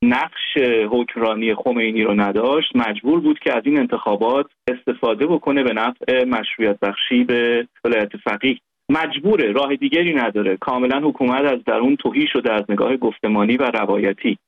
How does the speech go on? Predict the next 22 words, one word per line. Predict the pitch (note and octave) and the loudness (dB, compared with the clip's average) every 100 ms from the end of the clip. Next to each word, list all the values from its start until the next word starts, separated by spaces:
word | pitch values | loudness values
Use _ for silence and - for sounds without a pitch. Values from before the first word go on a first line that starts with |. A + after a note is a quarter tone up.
| _ _ | _ _
نمی‌تونه | C#3 F3 F#3 - - A#2+ G#2 F#2 - - | 0 2 0 -2 -2 0 0 -2 -6 0
بیاد | C#3 D#3+ D3+ C3+ | 2 2 0 -2
و | B2 | -2
مطرح | B2 A2+ - C#3+ D3 | 0 -2 -2 -4 -4
بکنه | D3 D3 C#3+ | -2 0 0
که | C#3 | 0
ما | C#3+ | 0
اصلاً | B2+ - | -2 -2
احتیاجی | C3+ - B2+ C#3+ | -2 0 -2 0
به | C3 A#2+ A#2 A2+ | 0 2 2 2
انتخابات | B2 A#2+ B2 A2 D3+ | 0 -2 -2 0 0
نداریم. | C3+ G2+ G2 G2 G2 - | 0 0 0 0 -2 -4
حداقل | A#2+ A#2+ C3+ C3+ | -4 -2 -2 0
در | D#3+ D3+ - | 0 -2 0
عموم | D3+ D#3+ F#3 | 2 2 2
نمی‌تونه | F3+ F3 - B2 | 0 -2 -2 0
این | G#2 | 2
رو | G2+ | 0
بگه. | G2 F#2+ F#2 F2+ | 0 -2 -2 -2
ولی | - A#3+ | -2 0
دلیل | G#3 F#3 F3 | 0 0 0
بعدیش | E3 D#3+ D#3 D#3+ | 0 -2 -2 -2